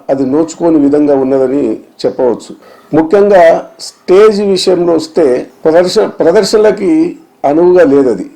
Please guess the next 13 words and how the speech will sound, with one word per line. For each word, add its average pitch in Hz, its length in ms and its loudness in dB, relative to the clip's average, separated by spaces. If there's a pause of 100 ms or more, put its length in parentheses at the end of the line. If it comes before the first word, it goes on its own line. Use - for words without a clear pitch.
(180)
ఈవెందో 175 720 2 (500)
కర్టన్లు 190 360 0
కట్టుకోవడానికి 156 800 0
కానీ, 127 340 -2 (360)
తర్వాత 180 400 2
లైటింగ్ 175 540 0
విషయంలో 156 440 0
కానీ 131 400 -2 (640)
ఎలాంటి 196 360 0
సౌకర్యం 165 560 -2
లేకుండా 156 680 0 (680)
అది 147 460 0 (240)
నిర్మించబడుతున్నది. 139 1040 -2